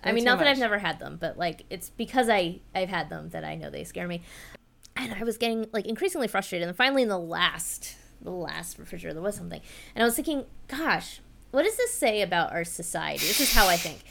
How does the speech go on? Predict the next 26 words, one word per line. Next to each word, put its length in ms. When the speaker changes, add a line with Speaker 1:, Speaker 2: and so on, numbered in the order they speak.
Speaker 1:
about 200
our 80
society, 680
<laughs> 120
that 460
I 120
had 160
such 120
a 80
hard 200
time 180
getting 400
what 220
is 280
essentially 720
bubbly 340
water. 460
Speaker 2:
<gasps> 440
Do 120
you 120
know 340
that 420
yesterday 1080
we 220
similarly 720
had 600